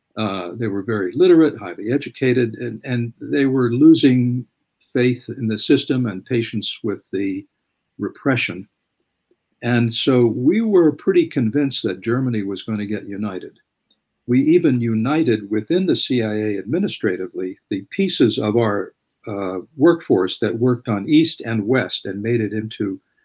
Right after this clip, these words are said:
something we called the German Working Group. In other words, we were anticipating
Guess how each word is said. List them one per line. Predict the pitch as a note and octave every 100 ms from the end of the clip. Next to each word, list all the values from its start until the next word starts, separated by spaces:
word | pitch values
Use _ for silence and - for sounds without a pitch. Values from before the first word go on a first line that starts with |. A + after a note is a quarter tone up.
| _ -
something | - D#3+ D#3+
we | B2
called | A2+ B2+ A#2+
the | G2+
German | G2 B2 B2 A2+ G#2
Working | G#2+ G2+ F#2+ F2
Group. | A2+ F#2+ -
In | G#2+
other | G#2 G2
words, | F#2+ F2 -
we | G#2+
were | G#2 G2 -
anticipating | G2+ - D#3+ - A#2 F#2 F2